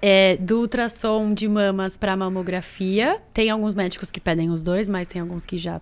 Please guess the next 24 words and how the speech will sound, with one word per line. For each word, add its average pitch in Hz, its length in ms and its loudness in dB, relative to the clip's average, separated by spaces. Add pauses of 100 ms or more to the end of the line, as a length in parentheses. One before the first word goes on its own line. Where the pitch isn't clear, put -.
(460)
se 185 280 -8
tá 185 180 2
fazendo 190 340 0
mamografia, 180 640 -2
nem 190 220 -4
pede 170 320 -6
ultrassom 190 420 -10
de 214 140 -6
mamas, 302 360 0 (600)
mas 208 1080 0
o 202 160 -2
Papa 202 300 0
Nicolau 180 500 -2
mantém 180 640 0 (300)
os 170 140 -8
mesmo, 170 480 -2
o 185 120 -6
mesmo, 180 500 -2
né? 175 240 -4
Tem 185 160 -8
que 170 100 -12
fazer 175 300 -10
todo 175 340 -8
ano. 190 400 -2